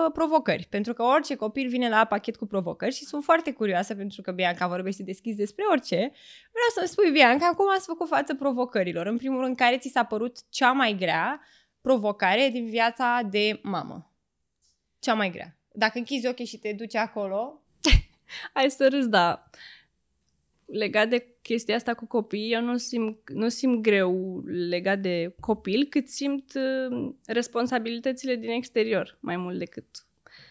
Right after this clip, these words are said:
Speaker 2: ceea ce e legat de copil. Copilul, pot să zic că în primele opt luni, cu Amza, că fiind și primul copil, eram flower power, voiam doar eu să-l țin, doar eu să-l spăl, doar eu, eu le făceam pe toate, mâncare, curat,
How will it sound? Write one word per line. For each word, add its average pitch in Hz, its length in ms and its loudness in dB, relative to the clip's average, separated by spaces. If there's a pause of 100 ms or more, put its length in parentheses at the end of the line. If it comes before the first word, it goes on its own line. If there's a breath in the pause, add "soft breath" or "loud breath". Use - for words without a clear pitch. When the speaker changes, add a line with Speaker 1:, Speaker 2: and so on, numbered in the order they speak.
(340 soft breath)
Speaker 2:
ceea 196 180 -4
ce 196 140 -10
e 202 40 -4
legat 190 260 0
de 190 60 -2
copil. 190 420 -6 (140)
Copilul, 339 520 2
pot 339 140 2
să 359 140 4
zic 285 160 2
că 359 60 4
în 294 80 6
primele 285 320 4
opt 226 220 6
luni, 180 280 0 (180)
cu - 200 0
Amza, 160 460 2 (160)
că - 220 -16
fiind 196 240 0
și - 60 -8
primul 196 240 -2
copil, 208 300 -2
eram 214 200 4
flower 226 320 6
power, 185 320 4
voiam 233 360 4
doar 233 160 6
eu 220 100 6
să-l 220 220 2
țin, 190 200 0
doar 185 140 6
eu 220 60 4
să-l 220 180 2
spăl, 214 260 6
doar 208 120 8
eu, 311 340 6
eu 320 120 6
le 339 100 8
făceam 302 320 6
pe 302 100 2
toate, 185 260 4
mâncare, 220 400 4
curat, 220 500 2